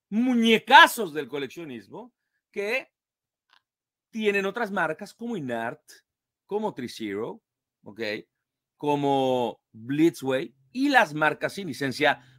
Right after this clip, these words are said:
porque también en la Ilegal Darks está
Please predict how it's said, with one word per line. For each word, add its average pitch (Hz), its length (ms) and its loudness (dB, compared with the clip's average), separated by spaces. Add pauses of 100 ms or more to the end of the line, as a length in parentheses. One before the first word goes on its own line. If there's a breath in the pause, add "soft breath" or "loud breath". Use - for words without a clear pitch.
(120)
porque 156 300 2
también 156 500 4
en 135 220 -2
la 110 120 4
Ilegal 302 480 8
Darks 220 640 8 (300)
está 127 540 -2